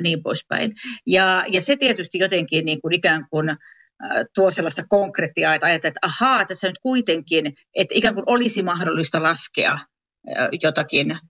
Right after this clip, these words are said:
maailmanlopun aikataulua tai vastaavaa. Ja, ja myöskin siis tämä, äh, tämä, että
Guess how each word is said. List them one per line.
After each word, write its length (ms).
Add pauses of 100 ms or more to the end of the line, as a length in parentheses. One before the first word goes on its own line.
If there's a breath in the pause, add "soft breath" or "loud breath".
(200)
maailmanlopun 840
aikataulua 640
tai 200
vastaavaa. 600 (520 loud breath)
Ja, 360
ja 160
myöskin 360
siis 240
tämä, 360
äh, 760 (280)
tämä, 520 (100)
että 580